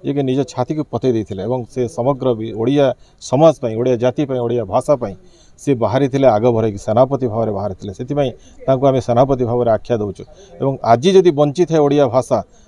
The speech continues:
ଆଉ କୋଣ ଅନୁକୋଣରେ ଗୋଟେ ଭାଷାକୁ ନେଇକି ଗୋଟେ ସ୍ୱତନ୍ତ୍ର ପ୍ରଦେଶ ହେଇଥାଏ କେବଳ ଫକୀରମୋହନଙ୍କ ପାଇଁ। ଆଉ, ଆଉ ହେଉଛି ଆମେ ସମସ୍ତେ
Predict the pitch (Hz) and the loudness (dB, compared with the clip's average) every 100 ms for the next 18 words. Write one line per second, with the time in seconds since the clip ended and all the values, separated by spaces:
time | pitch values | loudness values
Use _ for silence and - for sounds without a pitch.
0 | - 120 - 143 156 147 156 147 120 101 | -14 -10 0 4 6 4 4 2 2 -2
1 | 113 135 120 120 127 180 170 170 156 156 | -4 -2 -2 -2 0 0 2 0 0 -2
2 | 143 - 127 156 143 - 110 160 170 139 | -4 -6 -4 -4 -4 -6 0 2 2 -2
3 | 113 107 - - - 135 131 - - 147 | -6 -10 -12 -18 -6 -2 -2 -2 -2 -2
4 | 120 101 95 92 92 - - - - - | -2 -8 -10 -14 -14 -16 -20 -20 -20 -20
5 | - 117 147 156 - 147 170 180 165 143 | -4 2 4 2 2 2 4 2 2 -2
6 | - _ - 156 190 165 175 185 185 | -4 _ -2 2 2 2 2 2 4